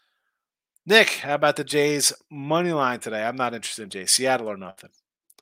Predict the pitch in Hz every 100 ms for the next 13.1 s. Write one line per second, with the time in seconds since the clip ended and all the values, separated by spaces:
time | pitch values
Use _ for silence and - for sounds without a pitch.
0 | _ _ - - 151 156 135 147 143 127
1 | 131 - 143 135 127 117 123 120 120 110
2 | 120 104 104 113 104 101 95 101 95 -
3 | _ _ _ _ _ - - - 185 -
4 | 196 - - - _ _ - - - -
5 | _ _ - 131 127 139 120 104 101 92
6 | - 110 _ _ _ _ _ _ _ -
7 | - - - - 240 - 160 - 117 -
8 | _ - - - - - - 139 170 160
9 | 151 131 - 143 175 214 226 220 170 170
10 | 156 139 139 117 113 131 135 131 131 123
11 | 113 _ _ _ _ _ _ _ - -
12 | _ _ _ - - 175 160 156 160 175
13 | 202